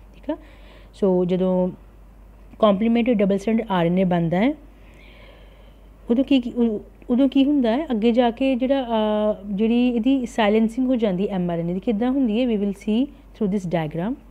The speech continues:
For example, for example ਆਪਾਂ ਜੇ ਆਪਾਂ ਕਹਾਂਗੇ ਇੱਕ ਵੈਕਟਰ ਆਪਾਂ ਯੂਜ਼ ਕਰਦੇ ਹਾਂ, ਵੈਕਟਰ ਕਿਹੜਾ? ਐਗਰੋਬੈਕਟੀਰੀਅਮ,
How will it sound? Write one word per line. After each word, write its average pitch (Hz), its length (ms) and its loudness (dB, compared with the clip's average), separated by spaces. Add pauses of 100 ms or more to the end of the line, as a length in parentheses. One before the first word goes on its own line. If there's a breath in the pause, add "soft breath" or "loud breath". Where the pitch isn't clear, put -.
(1080)
For 208 80 -6
example, 214 460 -4 (540 loud breath)
for 208 260 2
example 208 420 0
ਆਪਾਂ 214 500 -2
ਜੇ 202 240 0
ਆਪਾਂ 202 200 -4
ਕਹਾਂਗੇ 208 260 0
ਇੱਕ 240 120 -2
ਵੈਕਟਰ 190 440 0
ਆਪਾਂ 190 220 0
ਯੂਜ਼ 175 260 0
ਕਰਦੇ 156 400 -4
ਹਾਂ, 156 60 -6 (640 loud breath)
ਵੈਕਟਰ 220 340 0
ਕਿਹੜਾ? 254 200 2
ਐਗਰੋਬੈਕਟੀਰੀਅਮ, 185 880 2